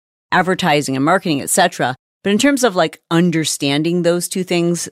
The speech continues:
I would say that was me. And I would say it is Brett when it comes to, like, really spearheading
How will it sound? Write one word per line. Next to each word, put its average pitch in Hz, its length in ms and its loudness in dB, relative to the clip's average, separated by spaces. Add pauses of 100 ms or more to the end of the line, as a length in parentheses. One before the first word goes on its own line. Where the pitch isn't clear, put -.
(120)
I 143 120 -2
would 151 140 -2
say 147 120 0
that 135 140 0
was 139 160 -4
me. 165 240 -2 (320)
And 160 180 2
I 156 80 4
would 156 160 0
say 147 260 0
it 139 200 -2
is 123 160 -2
Brett 226 280 2
when 156 120 -2
it 143 80 -6
comes 143 340 -4
to, 143 320 -2
like, 139 220 -4 (100)
really 156 880 0
spearheading 135 1040 -2